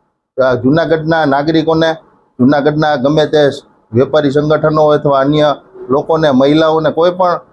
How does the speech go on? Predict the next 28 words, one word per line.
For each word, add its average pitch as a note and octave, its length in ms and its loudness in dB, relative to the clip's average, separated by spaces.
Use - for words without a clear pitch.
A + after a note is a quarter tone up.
સમસ્યા E3 480 0
હોય C3+ 140 0
જૂનાગઢને, B2 540 0
તો C#3 120 -2
અમારા D#3+ 420 0
આ D3 100 0
વિરોધ D#3+ 280 0
પક્ષ E3 240 -2
ખાતે D3+ 300 0
આવી D3+ 340 0
અને C3+ 140 0
અમને D#3+ 220 0
રજૂઆત D#3 420 2
કરી, E3 200 0
અમે D#3 160 0
એની D3+ 320 0
સાથે C#3 380 -2
રહેશું. D#3 340 0
આંદોલન D#3 440 0
કરવું D#3 240 0
પડે D#3 120 0
તો C#3 100 -2
આંદોલન D#3 440 -2
કરશું, D#3 320 -2
કમિશનરશ્રી D3+ 680 -2
પાસે D3+ 220 0
જવું D3 300 0
પડે, D3 160 2